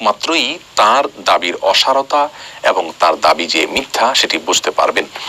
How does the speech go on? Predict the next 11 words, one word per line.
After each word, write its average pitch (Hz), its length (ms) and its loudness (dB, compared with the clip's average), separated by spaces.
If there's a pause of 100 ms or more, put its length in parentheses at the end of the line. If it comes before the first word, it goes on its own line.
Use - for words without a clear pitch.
(800)
মোশতাক 151 260 2
মোহাম্মদ 190 200 0
আরমান 160 220 2
খান 233 160 -2
সাহেব 165 400 0
শুরু - 260 -2
করেছেন - 540 -2
একটি - 200 -6
হাদিস 131 380 -2
দিয়ে, 135 180 -4
যেটি 87 460 -4